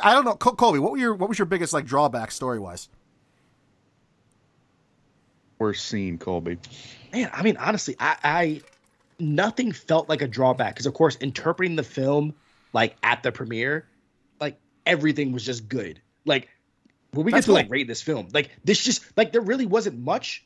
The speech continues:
Speaker 3: for me that, like, didn't work. Like, I just found the world believable to what they were presenting to me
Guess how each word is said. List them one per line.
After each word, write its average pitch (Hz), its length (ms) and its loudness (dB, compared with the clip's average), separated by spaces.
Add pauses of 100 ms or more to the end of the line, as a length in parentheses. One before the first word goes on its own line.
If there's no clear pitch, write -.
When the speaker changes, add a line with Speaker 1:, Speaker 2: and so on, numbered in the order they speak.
Speaker 3:
for - 100 -2
me 208 120 0
that, 190 160 -4
like, 185 180 -6 (160)
didn't 139 400 2
work. - 320 -6 (220)
Like, 147 180 -6
I 147 100 2
just - 220 -6
found 180 300 -4
the 185 60 0
world 147 400 2
believable 131 480 -2
to - 100 -8
what 123 340 0
they 143 120 2
were 139 100 2
presenting 120 560 -2
to - 100 -6
me 147 320 0